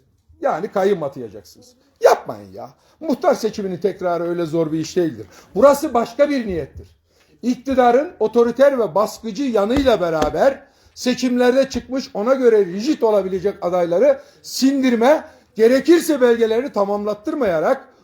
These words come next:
orada bir başka adayı yerine geçirme meselesidir. En demokratik yönde, e, seçimle beraber gelen insanlara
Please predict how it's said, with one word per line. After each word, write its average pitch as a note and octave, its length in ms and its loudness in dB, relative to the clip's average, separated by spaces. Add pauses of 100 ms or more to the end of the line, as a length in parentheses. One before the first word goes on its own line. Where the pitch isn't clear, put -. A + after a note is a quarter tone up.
(100)
orada G#3+ 340 2
bir G3 140 -4
başka F#3+ 320 0
adayı E3+ 360 2 (300)
yerine G#3+ 320 4
geçirme G#3 440 0
meselesidir. F3 680 -4 (340)
En A#3+ 200 4
demokratik G3 540 -2
yönde, E3+ 400 0 (360)
e, F3 520 6
seçimle F#3+ 460 -2
beraber E3+ 360 0
gelen F#3 300 -2
insanlara F3 640 -2